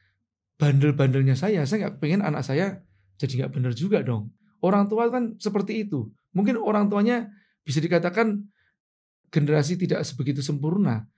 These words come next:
tapi kan kepengen anaknya menjadi generasi yang lebih sempurna atau lebih baik kan daripada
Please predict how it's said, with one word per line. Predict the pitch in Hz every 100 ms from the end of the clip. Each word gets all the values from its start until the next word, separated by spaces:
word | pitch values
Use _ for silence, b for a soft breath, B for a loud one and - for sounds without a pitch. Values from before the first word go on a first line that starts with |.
| _ -
tapi | 214 285
kan | 269
kepengen | 214 208 233
anaknya | 190 190 226 254 247
menjadi | 165 147 143
generasi | 143 143 165
yang | 165
lebih | 151 135
sempurna | 147 135 - 240 196 123 -
atau | - 151
lebih | 135 135 -
baik | 170 214 -
kan | 131
daripada | 120 123 107 156